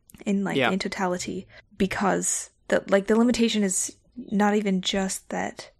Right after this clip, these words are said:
Speaker 1: she ha-, she's an A I, it's, it's that her creator is dead, like, her god, I
Speaker 2: Mm-hmm.
Speaker 1: guess, is dead. Um, and so she's kind of left, I guess, you know, which I feel like
Speaker 2: She's
Speaker 1: is
Speaker 2: kind of left what?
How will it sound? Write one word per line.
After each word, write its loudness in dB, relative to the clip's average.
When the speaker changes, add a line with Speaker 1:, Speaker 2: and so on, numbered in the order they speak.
Speaker 1:
she -6
ha-, -8
she's 0
an 0
A 0
I, -2
it's, -6
it's -4
that -6
her -6
creator -4
is -8
dead, -4
like, -10
her -6
god, -6
I 0
Speaker 2:
Mm-hmm. -2
Speaker 1:
guess, -4
is -8
dead. -8
Um, -6
and -4
so -4
she's -4
kind -4
of -6
left, -2
I 2
guess, -2
you -4
know, -2
which -4
I 0
feel -4
like -6
Speaker 2:
She's -2
Speaker 1:
is -2
Speaker 2:
kind 2
of -2
left 2
what? 0